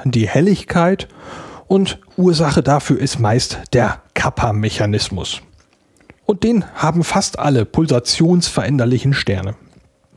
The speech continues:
Kappa-Mechanismus klingt jetzt ein bisschen abstrakt, aber die Erklärung ist nicht schwierig. So ein Stern,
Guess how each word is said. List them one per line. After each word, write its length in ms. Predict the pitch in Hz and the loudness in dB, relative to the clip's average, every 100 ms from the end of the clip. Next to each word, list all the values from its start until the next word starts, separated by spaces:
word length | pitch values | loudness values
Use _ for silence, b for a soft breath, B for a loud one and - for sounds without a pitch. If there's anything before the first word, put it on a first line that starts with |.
| - - - _ B B B B B B B B B | -20 -20 -20 _ B B B B B B B B B
Kappa-Mechanismus 920 | - 180 190 190 180 165 170 165 139 | -2 0 2 4 4 4 4 2 2
klingt 280 | - 165 185 | 2 2 4
jetzt 160 | 156 147 | 2 2
ein 60 | |
bisschen 280 | 151 - 120 | 0 2 0
abstrakt, 720 | 87 - - - 226 - - B B - | 0 -4 -2 -2 -2 -2 -4 B B -2
aber 200 | 147 156 | 0 2
die 120 | 127 | 2
Erklärung 500 | 131 139 135 139 110 | 0 2 2 2 0
ist 160 | 113 | -2
nicht 180 | 127 - | -2 -4
schwierig. 540 | - 107 92 98 - - _ - _ _ _ _ - | -4 -4 -4 -6 -8 -12 _ -20 _ _ _ _ -2
So 140 | 160 | 2
ein 60 | 190 | 2
Stern, 500 | - 160 202 220 | 2 2 4 4